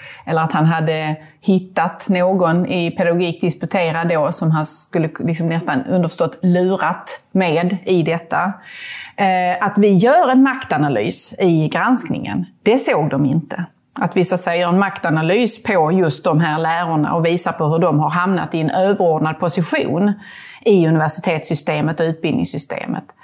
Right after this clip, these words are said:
Det, det kunde inte de här Foucaultianerna identifiera. Eh, så det, jag tycker det är riktigt som du beskriver, att det,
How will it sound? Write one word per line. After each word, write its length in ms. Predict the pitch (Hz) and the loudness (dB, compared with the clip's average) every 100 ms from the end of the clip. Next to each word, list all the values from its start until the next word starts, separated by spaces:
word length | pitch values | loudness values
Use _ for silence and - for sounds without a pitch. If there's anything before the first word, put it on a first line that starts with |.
| - - - | -20 -12 0
Det, 300 | 196 208 - | 2 2 2
det 320 | 190 190 214 | 0 2 -2
kunde 400 | 214 - 226 214 | -4 0 2 2
inte 360 | 202 208 208 175 | 2 2 0 0
de 160 | 165 165 | 2 2
här 280 | 160 160 | 0 -2
Foucaultianerna 880 | 170 - - 170 165 160 151 156 147 - - 139 147 - - - | -6 -6 0 2 2 2 2 0 -2 -6 -6 -4 -4 -4 -10 -8
identifiera. 880 | - - 160 151 202 214 - - 175 - _ - - - - - - | -4 -4 -4 -2 0 0 -4 -10 -12 -14 _ -20 -18 -16 -16 -18 -4
Eh, 340 | 196 180 175 | 0 2 0
så 120 | 175 | 2
det, 180 | 220 190 | 2 2
jag 460 | 185 226 208 180 - | 0 0 2 0 -4
tycker 180 | 226 262 | -2 0
det 180 | 226 | 0
är 40 | 185 | 0
riktigt 380 | 190 185 165 - | -2 0 -4 2
som 180 | 160 | 2
du 60 | 160 | 4
beskriver, 600 | 170 165 240 185 - 143 | 2 0 0 0 0 -2
att 220 | 165 - - | -4 -4 -4
det, 560 | 170 165 170 156 165 | -2 0 2 2 2